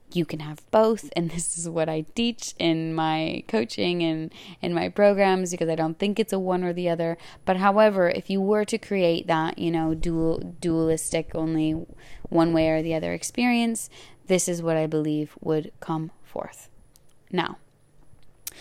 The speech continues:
women, therefore, use their sexuality to get the depth of connection that they desire.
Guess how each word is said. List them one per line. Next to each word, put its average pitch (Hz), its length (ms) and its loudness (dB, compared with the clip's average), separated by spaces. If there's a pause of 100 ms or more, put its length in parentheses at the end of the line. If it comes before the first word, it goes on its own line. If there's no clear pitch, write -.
(320)
women, 202 500 6
therefore, 170 640 4 (280)
use 220 680 2 (100)
their 170 400 2
sexuality 170 1080 -2 (120)
to 190 320 -2 (140)
get - 500 -2
the 175 180 0
depth 180 380 -6
of 170 160 -4
connection 165 540 -4
that 160 240 -6
they 160 180 0
desire. 101 680 -4